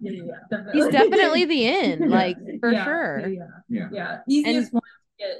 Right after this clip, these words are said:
Speaker 1: yeah, to
Speaker 2: Yeah,
Speaker 1: get with.
Speaker 2: Katie said it last night. Like,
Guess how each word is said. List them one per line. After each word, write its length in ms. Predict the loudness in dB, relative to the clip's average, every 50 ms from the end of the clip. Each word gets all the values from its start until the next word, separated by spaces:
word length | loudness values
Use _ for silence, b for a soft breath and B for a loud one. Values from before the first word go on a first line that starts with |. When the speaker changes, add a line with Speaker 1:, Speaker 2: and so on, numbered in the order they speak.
| -12 -12
Speaker 1:
yeah, 240 | -10 -8 -8 -10 -6 -4
to 60 | -2
Speaker 2:
Yeah, 360 | 0 2 2 2 2 2 0 0
Speaker 1:
get 80 | -2
with. 60 | -2
Speaker 2:
Katie 280 | 0 0 2 2 0 0
said 220 | 0 0 -2 0
it 120 | -2 -2 -4
last 340 | -2 -2 -2 -4 -6 -8 -10
night. 460 | -12 -10 -10 -10 -10 -10 -12 -14 -16 _
Like, 300 | -6 -4 -4 -4 -4 -6